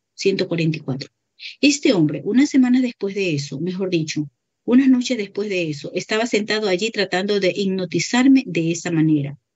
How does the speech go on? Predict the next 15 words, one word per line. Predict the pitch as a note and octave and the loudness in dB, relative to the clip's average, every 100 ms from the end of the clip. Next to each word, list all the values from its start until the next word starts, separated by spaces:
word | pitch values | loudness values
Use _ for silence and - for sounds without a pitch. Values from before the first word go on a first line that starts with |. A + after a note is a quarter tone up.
| _ _ _ _ - | _ _ _ _ -6
Y | G#3+ | 0
yo | B3 | 2
seguía | C4 C#4 A#3+ C4+ | 2 2 4 2
sintiendo | B3+ G3 G#3+ A#3+ | 0 -2 -2 0
ese | B3 A3+ | 0 -2
espíritu | E3 - B3 B3 A#3+ | -8 -2 0 2 -2
raro. | E3 E3+ D#3 C#3+ C#3 - _ _ | -6 -6 -6 -8 -10 -14 _ _
Yo | - G#3+ | -6 -2
dije, | G3 F3+ D3 D#3+ | 0 0 -2 -2
"Por | G3+ - | -2 -2
favor, | F#3+ F3 F3+ D#3 D3 | -4 0 0 0 -2
todos | G3 G#3+ | -2 0
mantengan | G#3 E3+ E3+ F#3 F#3+ F#3 | 2 2 2 0 0 -2
sus | F#3 | -2
rostros | E3 E3+ - F3 F3 - | 0 -2 -2 -6 -8 -14